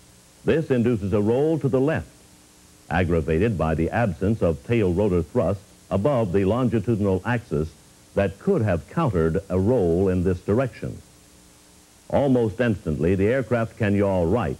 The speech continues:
roll left, and pitch down. In this example, the pilot fails to lower collective to reduce the torque that is causing his aircraft to yaw.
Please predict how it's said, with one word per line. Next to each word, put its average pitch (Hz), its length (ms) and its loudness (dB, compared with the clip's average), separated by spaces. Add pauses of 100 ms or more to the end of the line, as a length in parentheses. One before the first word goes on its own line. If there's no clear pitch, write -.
(560)
roll 120 320 2
left, 95 240 0 (320)
and 92 240 0
pitch 90 200 -2 (120)
down. 65 320 -2 (640)
In 139 200 2
this 196 200 0
example, 90 540 -2
the 113 120 0
pilot 151 380 0
fails 147 440 0
to 127 60 2
lower 120 360 2
collective 101 680 -2
to 127 80 0
reduce 131 440 0
the 139 160 -2
torque 87 420 -2
that 104 140 0
is 104 120 0
causing 120 400 0
his 107 160 0
aircraft 104 520 -2
to 123 80 0
yaw. 104 380 -2